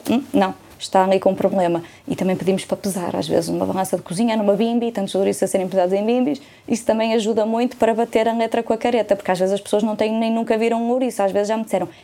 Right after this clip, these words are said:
"É enorme", e depois tem cem gramas. E eu, "Então, é muito pequenino", <laughs> e é um, um grandalhão, portanto,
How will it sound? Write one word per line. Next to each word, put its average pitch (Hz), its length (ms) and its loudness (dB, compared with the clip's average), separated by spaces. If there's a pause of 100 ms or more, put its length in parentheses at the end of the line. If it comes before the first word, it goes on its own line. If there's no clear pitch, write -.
"É 226 80 -2
enorme", 285 720 2
e 175 60 -2
depois 175 180 -4
tem 190 100 -2
cem 202 200 0
gramas. 190 440 -2 (480)
E 190 160 2
eu, 175 220 4
"Então, 220 320 -2
é 254 60 4
muito 294 180 2
pequenino", 370 760 2
<laughs> 190 40 0
e 196 100 2
é 214 200 4
um, 233 200 2
um 190 280 -2
grandalhão, 202 520 2
portanto, 196 640 -4